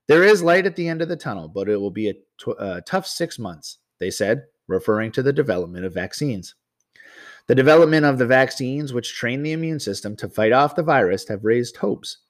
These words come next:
of bringing the pandemic under control. Four vaccines, Oxford, Pfizer, Sputnik, and Moderna, have reported good preliminary data.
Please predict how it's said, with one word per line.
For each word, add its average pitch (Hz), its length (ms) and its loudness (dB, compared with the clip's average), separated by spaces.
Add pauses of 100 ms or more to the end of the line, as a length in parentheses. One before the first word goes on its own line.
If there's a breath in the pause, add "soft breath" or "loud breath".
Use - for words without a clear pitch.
of 90 120 -10
bringing 110 260 -6
the 98 60 -6
pandemic 107 580 -6
under 85 200 -12
control. 104 580 0 (540 soft breath)
Four 185 360 4
vaccines, 123 720 0 (140)
Oxford, 92 640 -4 (180)
Pfizer, 131 520 0 (520 soft breath)
Sputnik, 185 600 0
and 139 180 0
Moderna, 113 480 0
have 107 140 -8
reported 113 480 -4
good 127 260 0
preliminary 95 600 -8
data. 90 320 -2